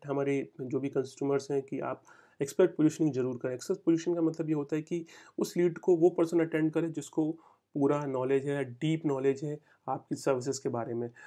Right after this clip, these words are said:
Otherwise क्या होगा कि अगर आपने कॉल कुछ किसी ऐसे पर्सन को दे दिया जिसको थोड़ा बहुत नॉलेज है, तो वो लीड स्पिल हो जाएगी, ठीक है। तो ये आपको ध्यान रखना है कि अगर आप हाई टिकट क्लाइंट को मैनेज कर रहे हैं या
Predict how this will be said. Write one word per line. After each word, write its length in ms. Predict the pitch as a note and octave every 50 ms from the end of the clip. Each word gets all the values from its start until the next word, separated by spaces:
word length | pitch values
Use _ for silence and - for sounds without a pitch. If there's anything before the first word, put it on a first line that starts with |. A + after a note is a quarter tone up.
| - - - - _ -
Otherwise 340 | C#3+ E3+ F3 F3 F3+ F3 -
क्या 200 | - - F3+ F3+
होगा 260 | E3+ E3 D3+ D3+ D#3+ F3+ - - _ _ _ _ _ _ _ -
कि 200 | F3 F3 F3 E3+
अगर 300 | - F3+ D#3 E3 F#3+ F#3
आपने 280 | E3+ E3 E3+ - F3+
कॉल 260 | E3 - E3 D#3+ D#3+ D#3+
कुछ 180 | - E3 E3
किसी 300 | - - E3 E3 E3 D#3+
ऐसे 260 | - - D#3 D#3 -
पर्सन 400 | G3+ - E3+ D#3+ D#3+ - D#3+ D#3
को 100 | D#3 E3
दे 160 | D3+ C#3 C#3 C#3
दिया 300 | C3 C#3 C#3 C3 A2+ - - _ _ _ _ _ _ _ _ _ _ C3+
जिसको 520 | D3+ D3 - - F3+ F3+ F3+ F3 D#3+ - - _ _ _ _ _ - -
थोड़ा 120 | G3+ G3+
बहुत 160 | G3 F#3 E3 D3+
नॉलेज 300 | C#3+ C3+ C3+ C3+ B2 B2
है, 100 | A#2+ A#2+
तो 180 | - - D#3+
वो 160 | F3 F3+ G3
लीड 200 | F#3 F3+ F#3+ F3+
स्पिल 240 | F3 F3 - F3+ D#3+
हो 80 | D3 C3+
जाएगी, 280 | B2+ A#2+ A#2 A2 A#2
ठीक 220 | A#2 - - E3 D#3+
है। 120 | C#3 A2+ - _ _ _ _ _ _ _ _ _
तो 60 | -
ये 140 | D3+ D#3 E3+
आपको 240 | E3+ D#3+ - - D#3+
ध्यान 280 | C3+ C#3+ C#3+ D3 D3+ D3
रखना 180 | C3+ D3+ D3+
है 60 | D3+
कि 100 | D3+ D#3+
अगर 200 | D3+ C#3 D3 C#3
आप 140 | C#3 - - -
हाई 200 | - - C#3+ D#3
टिकट 320 | D3+ D#3+ - E3 D#3 D#3+
क्लाइंट 340 | - D#3 D3 C#3+ C#3+ C#3+ - - _
को 100 | - -
मैनेज 320 | C#3+ C#3+ C#3 C#3 C#3+ C#3 -
कर 160 | - C3+ B2
रहे 200 | C3+ C3+ C3 C3
हैं 180 | C3+ C3+ C3
या 240 | C3 C3 C3 B2+ -